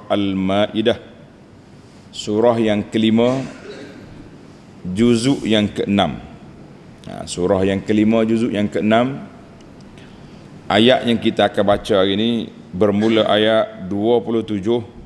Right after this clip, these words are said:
sampai ayat tiga puluh dua,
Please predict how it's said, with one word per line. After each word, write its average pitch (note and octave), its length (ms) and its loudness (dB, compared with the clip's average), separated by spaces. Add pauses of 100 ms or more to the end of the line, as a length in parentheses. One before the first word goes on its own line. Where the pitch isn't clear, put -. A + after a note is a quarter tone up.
(1000)
sampai G#2 640 0
ayat G2+ 560 -2
tiga A#2+ 400 0
puluh G#2+ 180 -2
dua, A2+ 460 0